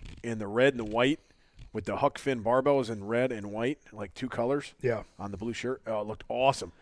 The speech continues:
Speaker 1: But then it was only red of the Alpha on the front. It didn't look as cool. It looked cool, but we're gonna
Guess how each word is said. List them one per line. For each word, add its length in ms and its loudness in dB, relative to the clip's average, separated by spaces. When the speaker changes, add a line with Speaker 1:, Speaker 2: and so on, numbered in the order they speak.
Speaker 1:
But 140 -6
then 100 10
it 40 6
was 100 2
only 180 0
red 540 8
of 60 -10
the 120 -8
Alpha 260 10
on 60 -2
the 60 -6
front. 300 6
It 60 -8
didn't 160 0
look 120 4
as 120 -8
cool. 320 -10
It 40 -12
looked 180 2
cool, 420 6
but 140 4
we're 180 6
gonna 280 6